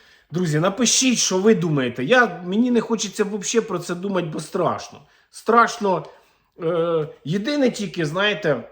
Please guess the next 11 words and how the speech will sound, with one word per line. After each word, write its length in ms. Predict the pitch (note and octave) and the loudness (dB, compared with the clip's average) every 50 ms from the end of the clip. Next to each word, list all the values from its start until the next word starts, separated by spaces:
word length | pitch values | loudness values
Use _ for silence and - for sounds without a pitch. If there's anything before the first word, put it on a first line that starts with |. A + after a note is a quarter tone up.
| - _ _ _ _ _ _ _ _ _ _ - | -20 _ _ _ _ _ _ _ _ _ _ -8
що 260 | - - - G3 F#3 | -6 -2 0 0 0
приходить 520 | - - E3 E3 - G3+ G#3 F#3+ F#3 - | 0 -2 -4 -2 2 2 2 2 2 -2
яка 220 | F#3+ F3 - F#3+ F3+ | -2 2 4 4 4
думка 440 | F3 F#3 B3 D4 A#4 C#4 - G#3 E3+ | 4 2 2 0 0 0 2 2 2
в 100 | D#3 - | 0 -2
цій, 360 | - - F#3+ F#3 F3+ F3+ F3+ | -8 -8 -8 -8 -6 -6 -8
в 160 | D#3 C#3+ - | -10 -12 -12
цій 280 | - - G3+ F#3 F3+ F3 | -12 -10 -6 -4 -2 -2
рот-, 340 | F3 D#3+ - - - F3 | -2 -4 -6 -10 -8 -6
рокіровці, 600 | D#3+ E3 D#3 - F3+ E3+ E3+ D#3 C3 A#2+ - C3+ | -6 -6 -6 -4 -4 -2 0 -2 -2 -4 -8 -8
що 340 | B2 - - G3 G3 F3+ - | -8 -6 -4 -2 -2 -2 -4